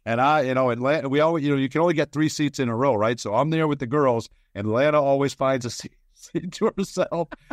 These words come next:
And I'm keeping them entertained for an hour and a half to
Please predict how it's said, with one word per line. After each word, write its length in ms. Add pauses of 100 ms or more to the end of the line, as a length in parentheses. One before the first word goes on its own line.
(120)
And 120
I'm 220
keeping 240
them 140
entertained 640
for 100
an 80
hour 220
and 80
a 100
half 240
to 140